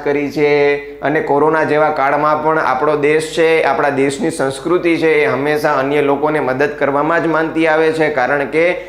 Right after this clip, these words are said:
આપણે વસુધૈવ કુટુંબકમમાં માનીએ છીએ કે આખી પૃથ્વી એક કુટુંબ છે,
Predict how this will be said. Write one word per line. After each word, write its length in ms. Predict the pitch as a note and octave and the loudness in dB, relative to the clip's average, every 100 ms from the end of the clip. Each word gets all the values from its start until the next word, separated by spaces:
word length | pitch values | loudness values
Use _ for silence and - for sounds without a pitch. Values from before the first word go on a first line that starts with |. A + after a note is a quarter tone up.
| - - | -12 -4
આપણે 300 | C3 D#3+ D#3+ | -2 0 2
વસુધૈવ 720 | A#2+ - F#3 E3 F3+ A#3 A#3 | 0 0 0 2 2 2 0
કુટુંબકમમાં 960 | A3+ G3+ G#3 G3 F#3 F3 D#3 C#3+ A2+ G#2+ | 0 0 0 0 0 0 0 0 -2 -2
માનીએ 340 | G2+ G2 F#2 | -4 -6 -8
છીએ 280 | F#2 F#2+ - - | -8 -10 -12 -4
કે 180 | G3+ - | -2 0
આખી 360 | D#3+ - B3 A3+ | -2 0 0 0
પૃથ્વી 640 | F3 G3+ G3+ A3 B3+ C4 | 0 -2 0 0 2 0
એક 400 | B3 G3+ G#3 G#3 | 0 0 0 -2
કુટુંબ 540 | A3 D#3+ - D#3 B2 G#2 | -2 -2 0 -2 -2 -6
છે, 280 | - - | -12 -20